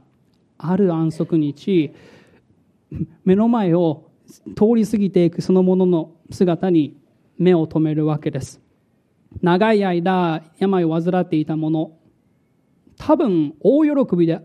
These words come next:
あ言ってたでしょう。そしてその長い間や-、や-、患っていた病というものが癒されたことは、何にも勝る素晴らしい驚くべき出来事でした。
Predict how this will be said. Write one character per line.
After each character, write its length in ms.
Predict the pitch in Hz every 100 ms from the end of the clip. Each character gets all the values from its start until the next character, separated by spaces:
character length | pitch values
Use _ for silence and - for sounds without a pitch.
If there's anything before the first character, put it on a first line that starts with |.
| -
あ 120 | 190
言 100 | 220
っ 20 | 214
て 100 | 254
た 120 | 196
で 120 | 147
し 80 | -
ょ 40 |
う。 120 | 139 - _ _ _ _ _ _ _ _ _ _ _ _ _ _ _
そ 140 | - 220
し 60 |
て 80 | 214
そ 180 | 214 247
の 400 | 269 208 160 _ -
長 240 | 220 247
い 100 | 220
間 160 | 202 190
や-、 160 | 190 220
や-、 160 | 220 220
患 460 | 214 214 196 214 214
っ 60 |
て 60 | 208
い 40 |
た 80 | 180
病 280 | 196 208 190
と 100 | 185
い 20 |
う 40 | 180
も 80 |
の 80 | 185
が 60 | 165
癒 200 | 202 233
さ 120 | 247
れ 80 | 196
た 120 | 185
こ 120 | 175
と 120 | 175
は、 260 | 180 175 151
何 380 | 156 226 294 302
に 100 | 214
も 140 | 180
勝 240 | 175 165 180
る 80 |
素 160 | 160 190
晴 120 | 214
ら 100 | 220
し 100 | 202
い 60 | 196
驚 300 | 170 196 208
く 80 | 208
べ 120 | 208
き 120 | 190
出 120 | 165
来 120 | 165 190
事 260 | 170 156
で 120 | 147
し 100 | -
た。 140 | 135